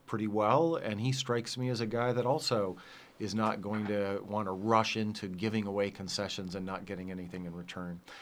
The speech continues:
So I think there's gonna be a big, uh, important, uh, discussion about what the policy should be, and, and maybe it'll eventually be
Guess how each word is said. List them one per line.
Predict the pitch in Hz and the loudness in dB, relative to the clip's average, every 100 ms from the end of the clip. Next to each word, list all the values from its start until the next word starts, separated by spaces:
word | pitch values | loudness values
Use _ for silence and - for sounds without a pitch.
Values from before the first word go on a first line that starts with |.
| - - | -16 -8
So | - 123 | 4 8
I | 165 | 10
think | 220 247 - | 8 4 2
there's | 175 143 | 2 2
gonna | 165 165 | 2 2
be | 156 | 4
a | 139 | 4
big, | 135 139 147 139 131 - - - - | 4 2 2 -2 -8 -12 -20 -20 -4
uh, | 127 123 123 127 | 0 2 4 2
important, | 127 117 - 160 160 127 127 127 - - - - - | 2 0 4 4 4 2 0 -2 -8 -14 -20 -18 -4
uh, | 117 113 117 117 117 117 | 0 2 2 2 4 2
discussion | 107 131 - 196 202 104 87 - - - | 2 2 4 4 2 -4 -8 -18 -14 -6
about | 104 113 113 | 4 6 6
what | 104 107 113 - | 2 0 0 -2
the | |
policy | 87 104 101 95 - | -4 0 0 -2 -4
should | 95 98 87 | -4 -6 -4
be, | 95 101 139 - | -4 -2 -2 -2
and, | 117 117 | -2 -2
and | 117 110 | 2 6
maybe | 117 131 131 123 117 | 8 8 8 6 4
it'll | 110 110 110 | 2 2 2
eventually | 104 117 113 110 107 | 2 0 0 0 0
be | 107 107 104 | 2 0 -2